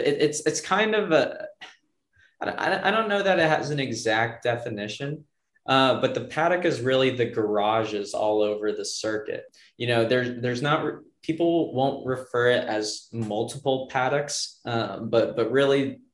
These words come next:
it is the paddock. That's where you're seeing, you know, the garages, the teams, the engineers. Um, and, and so almost thinking, think of it as an extension of the grid.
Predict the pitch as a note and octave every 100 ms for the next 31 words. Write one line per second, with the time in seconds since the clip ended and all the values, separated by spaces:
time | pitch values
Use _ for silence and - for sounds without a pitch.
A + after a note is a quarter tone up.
0 | _ A#2+ A#2 G#2+ - - G#2 A#2 A#2+ A#2+
1 | A#2 A2+ A#2 A#2 A#2 - A2 G#2+ - A2+
2 | A2 A2 - A2+ A2 G#2+ A2 - _ _
3 | _ G#2+ G#2 G2 - - _ _ G#2 G2+
4 | A2+ G#2+ G#2+ G#2+ G#2+ G#2+ G#2+ G#2 - G2
5 | - - G#2+ G#2+ G#2 G#2 G2+ G#2 F#2+ G#2+
6 | G#2 G#2+ G#2 G#2 G2+ G2+ G2+ G2+ - -
7 | - - A2+ G#2+ F#2 E2+ - - A#2 A2+
8 | - A#2+ - A#2 G#2+ G#2+ G#2+ - _ _
9 | _ _ _ _ _ _ - E3+ G3+ G3
10 | - E3 D#3+ E3+ - - - E3 D#3 D3+
11 | C3+ C#3+ A#2+ A#2+ A#2+ A#2 - - A#2+ A#2+
12 | A#2+ A#2 A2 A2+ G#2+ - G#2 A2+ G#2+ G2
13 | -